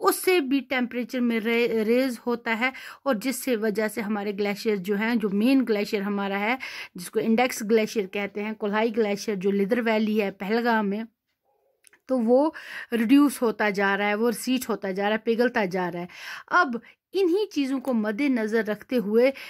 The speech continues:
जम्मू कश्मीर में एक, अ, इदारा बन गया जिसका नाम है टेरी, टी ई आर आई, टेरी। इसका फुल फॉर्म क्या है? The Energy and Resource Institute। इन्होंने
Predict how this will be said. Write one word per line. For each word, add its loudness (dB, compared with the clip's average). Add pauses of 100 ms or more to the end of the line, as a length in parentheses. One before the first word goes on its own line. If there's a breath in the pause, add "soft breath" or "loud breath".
(180 loud breath)
जम्मू 6
कश्मीर 0
में 2 (140)
एक, 2 (120)
अ, 4 (360 loud breath)
इदारा 6
बन -2
गया -2
जिसका -4
नाम -2
है -4
टेरी, 4 (100)
टी 2
ई 0 (120)
आर 0
आई, 2
टेरी। 0 (320 loud breath)
इसका 0
फुल 0
फॉर्म 4
क्या 2
है? 0 (360 loud breath)
The 2 (180)
Energy 2 (120)
and 2
Resource 2 (100)
Institute। -2 (600 loud breath)
इन्होंने 6